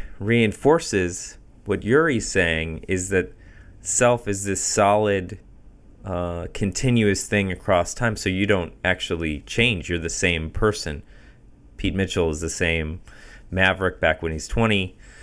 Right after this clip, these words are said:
and when he's sixty. Same thing. Uh, the quote I pulled from The Violence Project is, it says,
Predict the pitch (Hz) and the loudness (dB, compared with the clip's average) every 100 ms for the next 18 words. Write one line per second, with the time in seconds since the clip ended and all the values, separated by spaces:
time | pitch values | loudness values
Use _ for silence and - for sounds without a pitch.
0 | - - - 82 80 80 - - - - | -20 -18 -12 -6 -4 -4 -4 -8 -6 0
1 | 82 - 67 - _ - 107 98 - - | 0 -2 -8 -10 _ -2 0 0 -2 -10
2 | - - - - - - - - - - | -12 -18 -20 -20 -20 -20 -20 -20 -20 -8
3 | - - 101 98 95 92 104 143 156 135 | -2 2 4 4 4 2 2 4 6 4
4 | - 127 107 113 101 95 123 143 - - | 4 0 0 -2 0 2 2 0 0 2
5 | 98 98 - 101 90 90 - 95 | 2 0 0 0 0 0 0 0